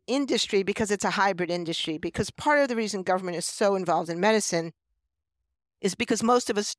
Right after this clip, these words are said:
don't think that healthcare is something that can simply be left to the private sector, right? We could have an entirely private sector healthcare system, but we know that if we did, millions and millions of people, probably billions on the planet, would go without healthcare. And most of us feel that that's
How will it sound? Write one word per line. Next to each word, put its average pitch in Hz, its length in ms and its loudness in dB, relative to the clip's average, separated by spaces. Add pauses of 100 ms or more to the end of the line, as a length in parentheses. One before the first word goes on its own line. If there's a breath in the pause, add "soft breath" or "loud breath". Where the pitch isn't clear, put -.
don't 208 320 4
think 175 240 -4
that 165 140 -2
healthcare 170 480 -2
is 151 80 -2
something 160 280 -4
that 156 100 -8
can 160 140 -10
simply 170 300 -6
be 160 120 -8
left 156 260 0
to - 60 -16
the - 60 -12
private 135 360 -4
sector, - 340 -6 (340)
right? 180 220 0 (220 loud breath)
We 226 120 2
could 320 220 2
have 240 160 4
an 220 60 2
entirely 196 440 2
private 170 340 0
sector 170 360 -2
healthcare 160 380 -2
system, 170 500 -6 (400)
but 185 100 4
we 214 120 4
know 226 200 6
that 214 120 4
if - 100 -2
we 185 140 0
did, 175 400 2 (600)
millions 202 360 4
and 180 80 0
millions 180 240 -2
of 165 100 -6
people, 165 480 -4 (260)
probably 170 220 2
billions 180 400 0
on 156 60 -2
the 156 80 -14
planet, 139 260 -12
would 175 140 -6
go 170 120 0
without 92 260 -2
healthcare. - 420 -6 (340)
And 196 140 2
most 226 260 4
of 220 80 -4
us 196 140 0
feel 202 180 2
that 180 140 -2
that's - 360 -2